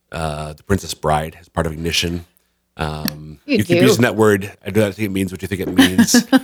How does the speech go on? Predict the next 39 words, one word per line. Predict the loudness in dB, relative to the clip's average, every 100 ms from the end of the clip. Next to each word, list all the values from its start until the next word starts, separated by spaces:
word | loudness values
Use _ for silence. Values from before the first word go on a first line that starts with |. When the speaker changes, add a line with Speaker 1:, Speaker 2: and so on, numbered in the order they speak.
| 2 0 2
Speaker 1:
Um, | 2 2 0 -2 -6 -20 _
"There's | 2 4
a |
lot | 4
more | 4
going | 4 4
on | 2
here | 2
than | 0
you | 2
realize," | 4 4 4 4 4 2 0
but | 2 2
that's | 4
Speaker 2:
Mm-hmm. | 4
Speaker 1:
not | 2
actually | 0 -6 -6
the | -6
line | -4 -2 -2 -4
from, | -6 -12 -14 _ _ _
so | -10
this, | -6 -6 -8 -14
there | 2 4 4
is | 4
a |
lot | 4 4 4
more | 2 0
going | 0 -2 -2
at | -6 -8
Mass | -8 -8 -6 -6 -6 -6
than | -8 -6
we | -6
realize. | -10 -14 -14 -18 _ -6
Speaker 2:
Yeah. | -4 -2
Speaker 1:
And | -4
I, | -2
and | 0 2
I |
want | 4 4 4 4 2
to | 2 4 2